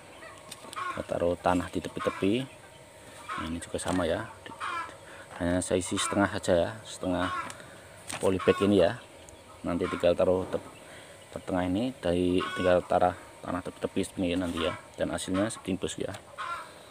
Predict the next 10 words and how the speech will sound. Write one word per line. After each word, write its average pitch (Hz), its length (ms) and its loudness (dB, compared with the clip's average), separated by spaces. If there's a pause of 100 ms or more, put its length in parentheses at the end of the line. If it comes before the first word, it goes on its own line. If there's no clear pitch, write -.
(200)
Nah, 80 160 -8
hasilnya 85 240 -4
seperti 87 240 -4
ini 87 80 0
nangka 87 320 -2
madunya 85 420 -2
C 80 300 -4
tiga - 240 -4
tiga - 240 0
ya. 82 180 2